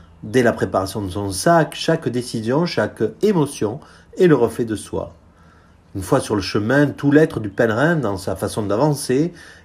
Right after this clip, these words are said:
et d'aborder cette nouvelle réalité, contribue à exprimer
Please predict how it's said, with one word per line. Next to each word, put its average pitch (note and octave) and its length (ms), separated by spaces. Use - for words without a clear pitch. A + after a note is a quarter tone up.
et G2 160
d'aborder G2+ 540
cette G#2 240
nouvelle G#2+ 320
réalité, C3+ 640
contribue C#3 720
à A#2+ 140
exprimer C#3+ 680